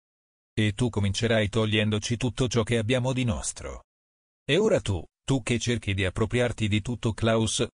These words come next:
tu e gli altri malati qui sotto in questo bunker, siete criminalmente pazzi. Riddell si arrabbia, quel vecchio mistico è ancora strambo come sempre.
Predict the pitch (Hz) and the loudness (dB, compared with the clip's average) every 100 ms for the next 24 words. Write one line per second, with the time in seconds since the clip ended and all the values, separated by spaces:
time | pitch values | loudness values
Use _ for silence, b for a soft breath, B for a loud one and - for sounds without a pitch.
0 | - - 143 120 98 104 131 127 117 104 | -8 -2 2 2 2 2 0 0 -2 0
1 | 101 110 131 - 110 - 104 - 175 123 | 2 0 0 0 -2 0 0 2 0 0
2 | 113 107 110 - 101 71 62 71 - - | -2 0 -2 0 -2 -4 -8 -12 -12 -14
3 | _ - 131 120 123 110 123 120 117 143 | _ -4 0 2 0 2 2 2 0 0
4 | 127 95 - - - 69 64 _ _ _ | -2 -4 -4 -6 -6 -12 -14 _ _ _
5 | _ _ _ 120 113 101 120 120 - 113 | _ _ _ -2 0 2 2 0 0 0
6 | 104 80 71 78 65 - _ _ - 107 | 0 -2 -6 -10 -12 -14 _ _ 0 2
7 | 104 110 113 117 131 - 123 117 107 104 | 0 0 0 0 -2 -4 -2 0 2 0
8 | 101 135 127 - 147 147 135 113 113 113 | 0 0 0 0 -2 0 -2 0 0 0
9 | - 71 60 - 78 | 0 -4 -6 -12 -14